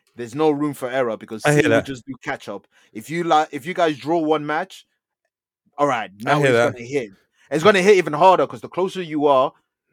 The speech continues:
Speaker 2: Yeah.
Speaker 1: the bigger this, you know, the stumble will
Speaker 2: Yeah,
Speaker 1: seem, so
Speaker 2: yeah. But here's one
Speaker 1: it's that
Speaker 2: thing.
Speaker 1: type of shit.
Speaker 2: In all these predictions, yeah, everyone's like, "If Arsenal slip up," everyone's assuming that Man City are gonna win every game from now to the end of the season. It's like, we
Speaker 1: Nah.
Speaker 2: just,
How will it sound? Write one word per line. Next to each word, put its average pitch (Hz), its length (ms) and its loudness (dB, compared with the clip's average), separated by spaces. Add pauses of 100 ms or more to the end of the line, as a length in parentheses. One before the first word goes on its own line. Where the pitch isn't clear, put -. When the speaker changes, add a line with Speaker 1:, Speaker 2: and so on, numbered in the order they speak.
Speaker 2:
Yeah. 107 220 -4 (360)
Speaker 1:
the 135 140 -12 (120)
bigger 160 420 0
this, 143 420 -10 (500)
you 147 120 -8
know, 135 140 -6
the 117 80 -14
stumble 135 360 -6
will 123 120 -10
Speaker 2:
Yeah, 147 280 6
Speaker 1:
seem, 135 80 -4
so 120 200 -10
Speaker 2:
yeah. 147 260 -2 (100)
But 139 180 4
here's 220 140 8
one 226 140 6
Speaker 1:
it's - 80 -6
that 214 60 4
Speaker 2:
thing. 131 240 4
Speaker 1:
type - 80 -18
of - 80 -20
shit. - 300 -20
Speaker 2:
In 175 160 0
all 233 80 2
these 247 160 -2
predictions, 135 580 -2
yeah, 98 80 -2
everyone's 110 360 0
like, 110 160 0
"If 120 100 -4
Arsenal 127 300 -2
slip 127 280 -4
up," 107 320 2
everyone's 147 320 2
assuming 127 320 -2
that 101 80 -6
Man 107 160 -4
City 95 220 -8
are - 40 -6
gonna 95 160 -4
win 90 160 -8
every 92 240 -8
game 92 200 -8
from 87 180 -14
now 87 100 -6
to 82 100 -12
the 80 60 -12
end 87 100 -12
of 80 60 -16
the 78 60 -16
season. 78 420 -12
It's 76 140 -18
like, 78 160 -10 (240)
we 294 80 -10
Speaker 1:
Nah. 104 60 -2
Speaker 2:
just, 123 200 -4